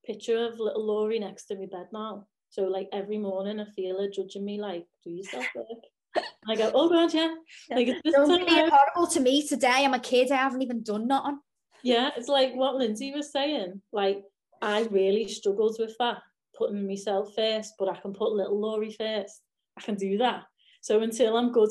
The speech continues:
Speaker 1: with big Laurie, little Laurie's here.
Speaker 2: Yeah, and it really does help us make that transition, a thousand percent, more than, more than anything. More than anything.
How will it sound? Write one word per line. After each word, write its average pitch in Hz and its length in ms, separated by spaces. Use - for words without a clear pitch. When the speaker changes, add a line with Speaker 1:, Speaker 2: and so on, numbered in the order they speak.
Speaker 1:
with 208 240
big 220 160
Laurie, 240 520
little 226 220
Laurie's 226 360
here. 240 340
Speaker 2:
Yeah, 196 400
and 196 140
it 160 80
really 214 300
does 214 180
help 196 260
us 208 100
make 214 220
that 202 160
transition, 185 680
a 202 40
thousand 185 540
percent, 180 480
more 190 240
than, 190 280
more 202 220
than 208 100
anything. 185 500
More 190 220
than 190 100
anything. 196 480